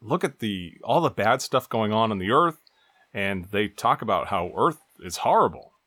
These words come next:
You know, they, they see all the bad things going on. Uh, I don't know what <laughs> channels they're watching. So from here, we cut to a commercial break.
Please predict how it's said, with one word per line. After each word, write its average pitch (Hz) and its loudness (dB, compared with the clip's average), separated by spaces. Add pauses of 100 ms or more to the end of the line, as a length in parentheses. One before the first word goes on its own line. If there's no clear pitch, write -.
(160)
You - -16
know, 95 -12
they, 92 -8
they 87 -8
see 120 -6
all 107 2
the 95 -6
bad 110 0
things 117 -2
going 98 -2
on. 143 2 (260)
Uh, 92 0
I 131 4
don't 156 4
know 120 4
what 98 2
<laughs> - -2
channels 143 2
they're 160 6
watching. 160 2 (320)
So 123 2
from 127 0
here, 208 6
we 170 4
cut 143 2
to 131 0
a 110 0
commercial 101 -2
break. 85 -4